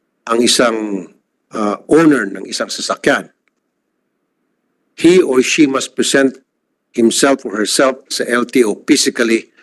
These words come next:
at magpapakita ng mga identification to ensure or to assure the L T O na siya nga yun talaga ang nagpaparegister. Kasi s-, before, hindi po kailangan eh. Anybody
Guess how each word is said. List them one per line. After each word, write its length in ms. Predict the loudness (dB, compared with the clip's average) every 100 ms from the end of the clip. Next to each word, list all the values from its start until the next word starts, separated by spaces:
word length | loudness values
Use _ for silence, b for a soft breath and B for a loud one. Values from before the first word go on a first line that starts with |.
| B B -12
at 80 | -6 -2
magpapakita 880 | 0 -2 -4 0 0 2 0 0 -4 _ _ _ -2
ng 100 | 0
mga 140 | 0
identification 960 | 2 2 2 0 -2 0 0 2 0 -2 b b b _ _ _
to 400 | -4 0 0 0 -6 -20 -2
ensure 640 | 2 2 4 4 4 2 -6 _
or 320 | -2 0 -2 -2
to 400 | 0 2 0 -4 -8 -12 -8
assure 400 | -8 2 4 4
the 140 | -2
L 160 | -4 -4
T 160 | -2 0
O 160 | 0
na 80 | 0
siya 240 | -2 0
nga 160 | 2 2
yun 160 | 2 2
talaga 480 | 0 0 -2 -4 -8
ang 240 | -6 -6 -4
nagpaparegister. 800 | -6 -4 -2 -2 -4 -4 -2 -4 _ _ _ _ _ _ _ _ _
Kasi 180 | 0 2
s-, 200 | 0 -4 -16 _ _
before, 320 | -8 -2 0 0
hindi 240 | -2 -2
po 160 | -2 -2
kailangan 400 | 0 2 0 -2
eh. 140 | -6 -2
Anybody 420 | 0 2 0 -2